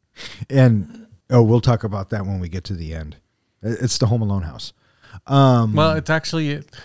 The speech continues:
Speaker 2: the truth is it's a mile and a half away from the original Home Alone house, but it's the same style.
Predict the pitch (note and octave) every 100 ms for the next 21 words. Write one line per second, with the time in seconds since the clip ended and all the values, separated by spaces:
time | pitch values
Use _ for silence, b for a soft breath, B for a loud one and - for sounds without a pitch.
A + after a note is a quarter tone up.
0 | - C#3 - G#3+ E3+ C3 D#3 C#3+ - -
1 | - b b b D3 C3 C3 C#3+ D3 C3+
2 | G#2+ C3+ B2+ A2 C#3 A#2+ A2+ C3 B2+ B2
3 | A#2 A2+ G#2+ A#2 A2 A2 G2+ A2+ G#2 G#2
4 | G2+ G2+ G#2 - - G#2+ - G#2+ - G#2+
5 | G#2 - A2+ G1+ - -